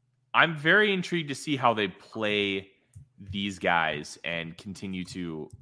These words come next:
look at, like, this f-, face-face dynamic they have going on. M J F, he's like,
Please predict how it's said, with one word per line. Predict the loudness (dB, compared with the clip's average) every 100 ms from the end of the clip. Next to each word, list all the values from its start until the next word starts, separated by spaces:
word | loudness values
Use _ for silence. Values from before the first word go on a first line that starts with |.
| -8
look | -6 -4 -2
at, | 0 -2 -6 -16 -20 -18 -20 _ -20 -18
like, | -6 -6 -6
this | -6 -6 -6
f-, | -14 -20 -20 -20 -20 -20 -20 _ -16 -16 -20
face-face | -4 2 2 2 -6 -2 -2 -2 -2
dynamic | -2 0 -2 -2 -4 -2
they | 2
have | 2 2
going | 0 2
on. | 2 0 -2 -12 -20 -20 _ -16 -14 2
M | 2 6
J | 8
F, | 8 8
he's | 0 0
like, | 0